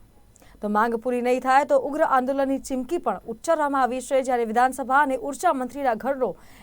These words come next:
ઘેરાવો કરીશું, સાથે જ સત્યાગ્રહ છાવણીમાં ઉપવાસ પર આંદોલન કરીશું તેવું પણ ઉમેદવારો કહી રહ્યા છે. આ દ્રશ્યમાં નિહાળી શકો છો કે કેટલી મોટી સંખ્યામાં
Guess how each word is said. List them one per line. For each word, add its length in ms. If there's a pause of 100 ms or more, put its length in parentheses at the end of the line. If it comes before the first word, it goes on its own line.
(180)
ઘેરાવો 320
કરીશું, 400
સાથે 400
જ 80 (380)
સત્યાગ્રહ 540
છાવણીમાં 600
ઉપવાસ 440
પર 140 (100)
આંદોલન 460
કરીશું 420
તેવું 300
પણ 180
ઉમેદવારો 560
કહી 180
રહ્યા 240
છે. 200 (540)
આ 80
દ્રશ્યમાં 460
નિહાળી 280
શકો 240
છો 160
કે 80
કેટલી 260
મોટી 240
સંખ્યામાં 600